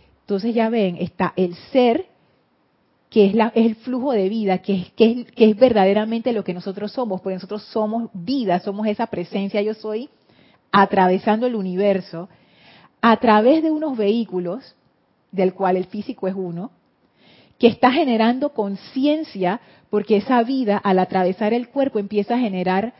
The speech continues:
movimiento. O sea, ese cuerpo, como, como el cuento de Pinocho, que era un muñequito de, de madera y de repente cobró vida.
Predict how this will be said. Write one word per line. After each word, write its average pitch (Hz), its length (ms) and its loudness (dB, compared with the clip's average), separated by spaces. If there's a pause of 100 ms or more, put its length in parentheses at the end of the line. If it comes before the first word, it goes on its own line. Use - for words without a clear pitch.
(460)
movimiento. 220 760 -2
O 180 40 -6
sea, - 120 -4
ese 214 260 0
cuerpo, 262 400 -2
como, 294 300 -4
como 208 240 -2
el 202 100 -2
cuento 226 240 -2
de 277 120 0
Pinocho, 196 580 -6
que 190 100 0
era 202 80 0
un 233 80 -2
muñequito 233 460 -4
de, 185 300 2
de 190 180 0
madera 190 340 0
y 262 60 2
de 226 80 4
repente 196 420 -2
cobró 196 400 -2
vida. 185 440 -2